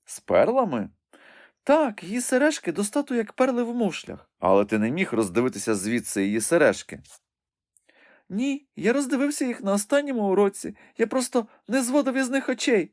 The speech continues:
поки писали твір». «І як же ти з ним упорався?» «Вона мене надихала. Я писав про молоденького хлопця, який пірнав по перли на Мальдивах. На морському дні він зустрів русалку, яка замість вух мала мушлі з перлинами».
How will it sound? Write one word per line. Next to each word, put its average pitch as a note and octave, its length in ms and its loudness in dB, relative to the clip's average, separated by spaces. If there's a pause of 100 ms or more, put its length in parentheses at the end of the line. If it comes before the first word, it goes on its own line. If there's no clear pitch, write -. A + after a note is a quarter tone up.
поки G3 220 -6
писали A3+ 400 -2
твір». A3 340 -6 (800)
«І F#2+ 120 2
як D3 180 4
же D3 140 -6
ти D#3 140 0
з C3+ 80 -4
ним D3+ 220 -4
упорався?» A2+ 640 0 (520)
«Вона B3 280 2
мене A3+ 240 0
надихала. F3+ 680 0
Я C4+ 180 2
писав B3+ 400 0
про F3+ 140 -2
молоденького B3+ 580 0
хлопця, C#4+ 480 0
який A3+ 200 -4
пірнав A3+ 480 0
по F3+ 140 -2
перли G#3 480 0
на F#3 120 -6
Мальдивах. F3+ 680 -2 (520)
На G#3 80 -4
морському B3 520 0
дні D4 360 -6 (280)
він F3+ 160 -2
зустрів C4+ 380 -2
русалку, A3 600 0
яка E3+ 240 0
замість F3 380 -6
вух B3+ 280 -6
мала G3+ 280 0
мушлі G3+ 460 -6
з B2+ 80 -10
перлинами». D#3+ 640 -6